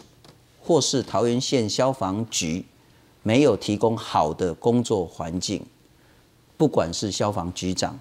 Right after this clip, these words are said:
乃至消防署长，乃至内政部长，甚至乃至于行政院长，一点责任都没有。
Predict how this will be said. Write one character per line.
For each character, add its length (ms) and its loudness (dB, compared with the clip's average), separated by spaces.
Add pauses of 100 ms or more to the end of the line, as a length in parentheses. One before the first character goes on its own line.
(320)
乃 140 -6
至 120 -4
消 200 -2
防 180 -4
署 240 -2
长， 160 -2 (440)
乃 120 -4
至 160 -4
内 180 0
政 200 -2
部 160 -2
长， 180 -6 (480)
甚 180 -2
至 120 -2
乃 160 -4
至 160 -6
于 80 -2
行 160 -4
政 120 0
院 220 0
长， 160 -10 (680)
一 80 6
点 260 4
责 220 0
任 120 4
都 140 -2
没 140 -6
有。 100 -14